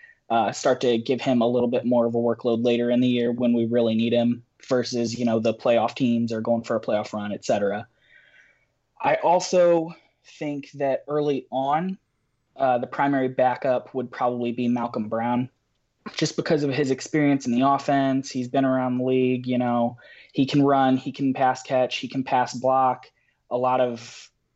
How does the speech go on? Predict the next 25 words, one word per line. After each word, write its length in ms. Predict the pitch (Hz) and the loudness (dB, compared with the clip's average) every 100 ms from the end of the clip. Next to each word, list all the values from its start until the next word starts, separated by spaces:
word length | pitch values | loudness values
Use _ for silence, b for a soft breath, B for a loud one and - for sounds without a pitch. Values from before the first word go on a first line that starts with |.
| - | -6
rookie 300 | 139 139 135 | -6 -4 -2
running 240 | 131 127 | 0 0
backs 260 | 120 117 - | 0 -2 -4
struggle 320 | - 123 120 | -2 -2 -2
with 140 | 120 | -4
the 80 | 110 | -6
pass 320 | - 127 127 | -4 -2 -2
block 260 | - 120 120 | -2 -2 0
aspect 480 | 131 127 147 143 156 | -2 0 -2 -2 -2
of 100 | 147 | 0
that. 340 | 151 156 - | 2 2 -2
So, 260 | - 127 123 | -4 -2 -2
you 120 | 123 | -2
know, 140 | 117 | -4
we 100 | 117 | -4
definitely 380 | 120 131 127 123 | -2 -2 0 -4
don't 160 | 123 113 | -2 -2
wanna 140 | 123 | -2
get 200 | 123 135 | -2 -4
Jared 320 | 131 123 120 | -2 -2 -2
Goff 240 | 127 120 - | -2 -2 -2
killed 240 | - 123 | -4 -2
in 80 | 127 | 0
the 80 | 131 | -2
pocket. 560 | - 123 - 147 - | -2 -2 0 0 0